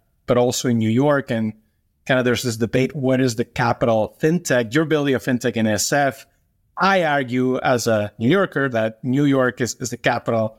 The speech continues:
of fintech, but, but clearly there's a ton of innovation coming.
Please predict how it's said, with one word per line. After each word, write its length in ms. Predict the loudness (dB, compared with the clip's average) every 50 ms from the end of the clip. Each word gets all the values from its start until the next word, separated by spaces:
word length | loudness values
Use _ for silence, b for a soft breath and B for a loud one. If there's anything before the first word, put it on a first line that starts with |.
| _ -6
of 120 | -4 -2
fintech, 480 | 0 0 0 2 0 0 0 0 -2 -8 _ _ -2
but, 440 | 0 2 2 2 0 -2 -4 _ _
but 160 | -6 -6 -4 -2
clearly 340 | 0 0 2 2 2 2
there's 360 | 2 0 0 -2 -2 -6 -12 -14
a 120 | _ -4
ton 180 | -2 0 2 2
of 120 | 2 0
innovation 420 | 0 0 2 0 0 0 -2 -2
coming. 240 | -2 -2 -2 -2 -4